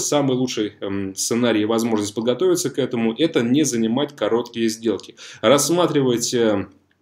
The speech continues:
только возможность, э, покупки американца против иены с ближайшей целью — сто четыре, сто пять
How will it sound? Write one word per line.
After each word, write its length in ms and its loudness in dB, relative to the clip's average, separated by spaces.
только 280 2
возможность, 760 0
э, 260 0
покупки 720 -6
американца 600 -4
против 420 -8
иены 280 -4
с 260 -4
ближайшей 640 -2
целью — 380 -2
сто 220 -6
четыре, 340 -4
сто 220 -8
пять 400 -6